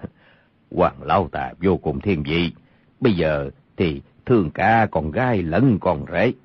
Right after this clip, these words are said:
lại đổi thành dốc lòng bảo vệ cho gã đồ đệ ngốc của mình. À, bản lĩnh học thuộc lòng sách vở của y cao cường như thế thì cũng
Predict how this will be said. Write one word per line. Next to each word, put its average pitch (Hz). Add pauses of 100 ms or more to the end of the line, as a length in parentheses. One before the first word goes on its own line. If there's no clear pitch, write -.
(360)
lại 98
đổi 123
thành 76
dốc 139
lòng 76
bảo 110
vệ 90
cho 85
gã 87
đồ 80
đệ 76
ngốc 127
của 110
mình. 76 (680)
À, - (500)
bản 107
lĩnh 101
học 85
thuộc 80
lòng 73
sách -
vở 107
của -
y 80
cao 113
cường 76
như 87
thế 151 (260)
thì 95
cũng 120